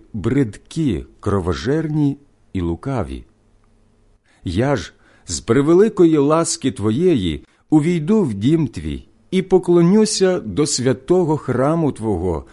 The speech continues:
в страсі перед Тобою. О Господи, веди мене Твоєю правдою з уваги на ворогів моїх. Вирівняй Твою путь передо мною.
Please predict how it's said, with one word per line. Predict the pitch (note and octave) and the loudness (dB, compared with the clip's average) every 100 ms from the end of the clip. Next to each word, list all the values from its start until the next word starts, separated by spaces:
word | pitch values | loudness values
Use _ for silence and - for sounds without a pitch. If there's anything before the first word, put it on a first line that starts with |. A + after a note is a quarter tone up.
| - | -20
в | - | -12
страсі | - - - B2 D#3+ D3+ - D#2 C2 _ - | -8 -6 -4 -4 -4 -6 -6 -8 -10 _ -4
перед | A#2+ C3 C3 - - | -2 0 -4 -8 -4
Тобою. | G#2+ G#2 C#3 G2 C2+ - _ _ _ _ _ _ _ _ _ - | -4 -2 -4 -4 -8 -14 _ _ _ _ _ _ _ _ _ -4
О | D#3+ C#3 | -2 -2
Господи, | B2 A2 - - C2 C2 - _ _ _ _ _ _ _ | 0 -2 -2 -10 -12 -12 -16 _ _ _ _ _ _ _
веди | - E2 A#2+ G#2 G#3 | -8 0 0 2 2
мене | G3+ F#3 F3+ F3 E3+ - | 2 0 -2 -2 -4 -8
Твоєю | F#2+ A2 G#2 G#2+ B2+ A#2 | -4 -2 0 0 0 -2
правдою | - A#2 A#2 G#2+ E2+ D#2+ C#2+ C2+ _ _ - | -2 -2 -2 -4 -6 -6 -6 -10 _ _ -8
з | G2 - | -8 -4
уваги | D#3 C3 A2+ F3 E3+ F#2 D#2+ C2 _ - | 0 2 2 2 2 0 -4 -6 _ -6
на | F#2+ D3 | 0 0
ворогів | D#3+ E3+ E3+ G#2+ B2+ B2 | 2 2 0 0 -2 -2
моїх. | C3 A#2+ F2 C#2 - _ _ _ _ _ _ _ _ _ | -2 -2 -4 -8 -14 _ _ _ _ _ _ _ _ _
Вирівняй | - D2 F#2+ F#3 F3+ B2+ A2 G2 D2+ C#2+ _ | -16 -2 4 6 6 2 0 -2 -4 -8 _
Твою | - G2 G2+ F2+ | -6 -2 0 0
путь | D#2+ - F3 F3 - _ _ _ | -4 -4 -4 -4 -10 _ _ _
передо | - D2+ D#2 E2+ | -8 -6 -4 -4
мною. | G2 B2 C#3 D2 B1 | 0 0 0 -4 -10